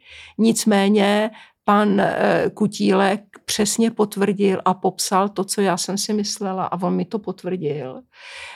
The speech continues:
Eh, jakým způsobem pachatelé se připravují na kontakt, eh, s policií,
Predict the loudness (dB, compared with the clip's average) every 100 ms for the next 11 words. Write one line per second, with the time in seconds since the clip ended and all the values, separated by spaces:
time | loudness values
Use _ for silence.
0 | -2 0 4 2 0 0 0 0 0 0
1 | 0 0 -6 -4 2 2 4 2 4 2
2 | 2 0 0 0 0 2 2 2 0 -2
3 | -4 0 0 2 0 2 0 0 -2 -4
4 | -2 -6 -6 -4 -2 0 -2 -4 -2 -2
5 | 0 -2 -2 -2 -4 -4 -4 -6 -6 -10